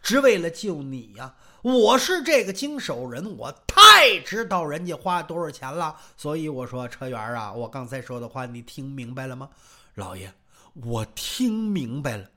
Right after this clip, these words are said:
人家可死俩人，一个是你杀的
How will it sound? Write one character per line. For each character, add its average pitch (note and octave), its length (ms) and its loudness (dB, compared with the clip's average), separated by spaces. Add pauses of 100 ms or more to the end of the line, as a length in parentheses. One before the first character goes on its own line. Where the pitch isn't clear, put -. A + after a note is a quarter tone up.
(120)
人 A#3+ 260 0
家 G#3+ 200 -2
可 G#3 180 -10
死 G3+ 300 -8
俩 - 200 -8
人， G2 280 -18 (960)
一 B3+ 200 2
个 B3+ 140 2
是 G3 200 -6
你 G#2+ 180 -10
杀 D3 280 -6
的 B2+ 140 -20